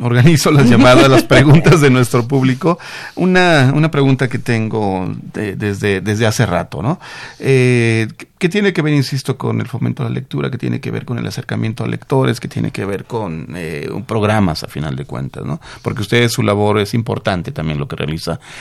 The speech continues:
Speaker 1: la Brigada para Leer en Libertad. Cuando, mm, sale el Programa Nacional de Lectura, eh, se concentra, la información se concentra en un tema nada más,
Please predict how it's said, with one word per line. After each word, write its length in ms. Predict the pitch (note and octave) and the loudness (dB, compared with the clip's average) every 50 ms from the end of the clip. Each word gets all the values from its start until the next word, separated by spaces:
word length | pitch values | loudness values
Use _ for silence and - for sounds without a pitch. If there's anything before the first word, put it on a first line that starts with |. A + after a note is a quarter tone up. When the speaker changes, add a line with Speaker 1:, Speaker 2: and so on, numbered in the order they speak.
| - - - | -18 -12 -6
Speaker 1:
la 120 | - G2+ F#2+ | -4 -4 -2
Brigada 540 | F2+ G2 F#2+ F#2+ G2 F#2 F2+ F2+ F2+ - | -2 -4 -2 -2 0 0 0 0 -2 -2
para 180 | - F2+ E2 D#2 | -4 -4 -4 -4
Leer 220 | E2 F2 F2 F2 | -4 -4 -4 -4
en 100 | F2+ F2 | -4 -4
Libertad. 480 | E2 E2 D#2 D#2 D2+ E2 - D#2+ D#2 D2+ - - - - - - - - - | -2 -2 -4 -4 -6 -6 -8 -10 -10 -10 -14 -20 -20 -20 -20 -20 -20 -10 -2
Cuando, 560 | - C3+ C3+ C3 C#3 C#3 C#3 C#3 C3+ C3+ C3+ | 2 2 4 4 4 4 4 6 6 6 6
mm, 300 | B2 B2 C3 C3 C3+ D3 - | 4 4 2 0 -2 -4 -4
sale 200 | - E3+ F3 F#3 | -4 -2 0 0
el 60 | F3+ | 0
Programa 380 | F3 D3+ C3+ B2 C3+ C#3 C#3+ C#3 | 0 0 2 2 4 4 4 4
Nacional 460 | B2+ A2 A2 - G2+ F#2 G2+ G#2+ A#2+ | 2 0 0 -2 -4 -4 -2 -2 0
de 80 | B2+ B2 | -2 -2
Lectura, 460 | - - - - - E2+ - - - - _ _ _ _ _ _ _ _ _ _ _ - - - - - - - - _ _ _ - | -4 -6 -10 -10 -8 -8 -8 -8 -10 -14 _ _ _ _ _ _ _ _ _ _ _ -20 -20 -20 -20 -20 -20 -20 -20 _ _ _ -6
eh, 460 | - A#2 A2+ A2+ A2+ A2+ A2+ B2 - _ _ - | -4 -2 0 0 0 0 -2 -2 -6 _ _ -10
se 220 | - - - C#3+ | -6 -4 -4 -2
concentra, 960 | C#3+ - C#3 C#3 C#3 B2+ - E3+ E3 E3 D#3 C#3+ - D#3 D#3+ E3+ F#2 - - - | 0 2 4 4 4 4 4 2 2 2 2 2 2 2 2 2 0 -4 -6 -8
la 220 | G#2+ B2+ B2+ C3 | -4 0 2 4
información 540 | C3 B2 A#2+ C#3 C3 C3 C3+ C3 - E3 E3+ E3 | 4 4 4 2 2 2 2 2 2 2 2 2
se 140 | F#3 E3+ - | 0 -2 0
concentra 720 | - C#3 B2+ A#2+ A#2 C#3+ C3+ - - - D#3 E3+ F3 - - - - - - - - - - - | 0 2 2 2 2 2 0 0 0 0 -2 -2 -4 -6 -10 -20 -20 -20 -20 -20 -20 -20 -10 -2
en 240 | - C3+ C#3 C3+ C#3+ | 2 4 6 6 6
un 200 | D3 D3 C#3+ C#3+ | 6 4 4 4
tema 320 | D#3+ C#3+ C3+ B2+ A2+ A2 | 4 4 6 6 4 4
nada 240 | G#2+ G#2+ G#2 A2 G#2+ | 2 2 2 2 2
más, 360 | G#2+ A#2+ C3+ D3+ - - - | 2 2 2 0 -2 -6 -14